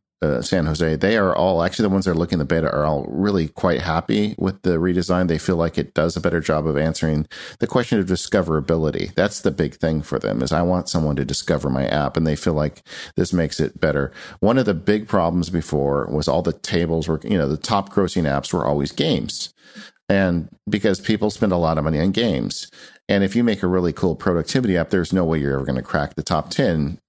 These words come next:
no matter what. And one of the big things they did is they have two tabs in the App Store. One is games and one is apps.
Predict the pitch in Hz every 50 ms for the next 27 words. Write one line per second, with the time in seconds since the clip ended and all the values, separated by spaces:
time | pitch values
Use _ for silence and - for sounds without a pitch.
0 | - - 87 85 80 80 73 71 73 80 110 120 107 73 - - - - 98 92
1 | 90 85 80 87 98 107 110 98 95 85 87 82 - - 76 76 76 82 80 -
2 | 76 73 78 78 76 - 80 80 82 76 - - - 147 151 147 - 90 71 69
3 | 69 73 - - - - 92 101 107 127 120 - - 67 57 55 62 73 87 87
4 | 95 98 92 95 82 - 82 69 65 67 76 85 - 87 76 73 73 76 78 -
5 | 78 92 85 - - - - - - -